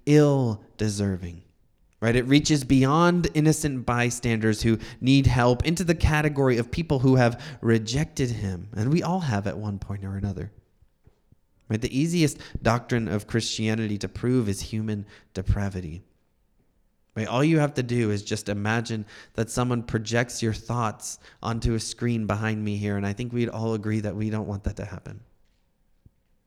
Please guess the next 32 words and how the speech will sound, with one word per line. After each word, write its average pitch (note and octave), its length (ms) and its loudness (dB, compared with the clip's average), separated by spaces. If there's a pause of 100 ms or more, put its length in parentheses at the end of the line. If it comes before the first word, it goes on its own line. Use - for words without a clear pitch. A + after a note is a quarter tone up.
(500)
Right? G#2+ 120 -6
We're B2 120 2
not C3 300 2 (220)
all C3 160 6
as B2+ 160 6
depraved D3 920 0
as A2+ 180 0
we G#2+ 120 0
could D#3+ 320 0
be, G3 280 0 (880)
but A2 120 -2
can A#2+ 140 0
any C#3 260 2
one C3+ 280 0
of B2 100 0
us A#2+ 180 0
claim A#2 440 -2
to A#2+ 80 -8
be G#2+ 200 -4
untainted A2 1120 -4 (320)
by G2+ 160 -6
sin? F#2+ 340 -12 (1200)
Right? A2+ 140 2
There's A#2 180 4
a C3 60 6
reason D3 400 6
why C3+ 160 4
everyone B2+ 480 4
left A#2+ 460 0
when A2+ 160 2
Jesus A2 360 0
said, A2 260 4